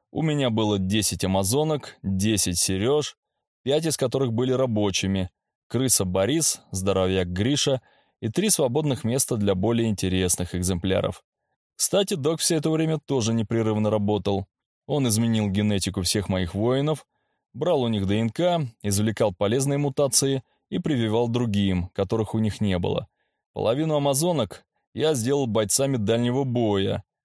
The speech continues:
вживив им мутацию кислотных плевков. Также у всех поднялась живучесть, сила, ловкость и интеллект. Рабочие за это время,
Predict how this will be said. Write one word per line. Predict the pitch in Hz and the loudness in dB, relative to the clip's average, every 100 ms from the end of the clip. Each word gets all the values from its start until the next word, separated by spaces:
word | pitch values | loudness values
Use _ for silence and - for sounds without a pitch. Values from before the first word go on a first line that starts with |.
| - | -6
вживив | 98 104 123 131 113 | 0 0 2 0 0
им | 101 | 0
мутацию | 101 98 143 139 - 123 | 0 0 0 2 0 0
кислотных | 101 - 104 104 104 - | 0 0 2 -2 -4 -4
плевков. | 110 104 - 101 92 - _ _ _ _ - | -4 -4 -2 -2 -4 -8 _ _ _ _ -6
Также | - - 117 | -2 0 0
у | 123 | 0
всех | - 131 | 0 -2
поднялась | - 107 107 107 104 - - | -2 0 2 2 2 0 -2
живучесть, | 95 104 127 147 156 - | -2 0 0 0 -2 -2
сила, | - - 135 143 143 135 - | -2 -2 0 0 0 0 -2
ловкость | 101 117 - 110 - - | 0 0 -2 -4 -4 -2
и | 113 | 0
интеллект. | 107 98 113 104 90 - - _ _ _ _ _ | 0 0 0 2 0 -4 -20 _ _ _ _ _
Рабочие | - 87 87 120 110 110 | -4 -2 2 2 2 0
за | 98 | 0
это | 98 92 | 0 0
время, | 95 110 143 147 123 | 0 2 2 0 -2